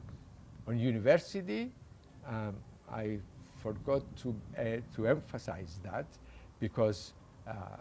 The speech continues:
fifty-six thousand of the university students out of the hundred and one thousand are Turks. So again, even in the university, the dominant factor is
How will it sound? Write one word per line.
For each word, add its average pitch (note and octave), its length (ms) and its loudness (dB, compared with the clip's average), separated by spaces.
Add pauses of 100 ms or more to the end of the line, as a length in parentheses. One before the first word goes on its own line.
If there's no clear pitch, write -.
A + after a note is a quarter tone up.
(100)
fifty-six A#2+ 640 0
thousand E3 720 6 (180)
of G#2 260 2
the G#2 140 0
university G#2 720 0
students B2 680 -2
out A#2 280 2
of G#2+ 160 0
the G2 80 -4
hundred A2 540 -4 (100)
and F#2+ 300 -6
one F#2+ 220 -4 (100)
thousand A3 480 0 (360)
are - 180 -2
Turks. - 760 4 (260)
So D3+ 520 6 (340)
again, C#3 480 6
even D#3 340 4
in C3 220 2
the A2+ 240 4
university, F3+ 960 0 (300)
the A2+ 100 2
dominant C#3+ 520 8
factor D#3 420 -2
is B2+ 200 -2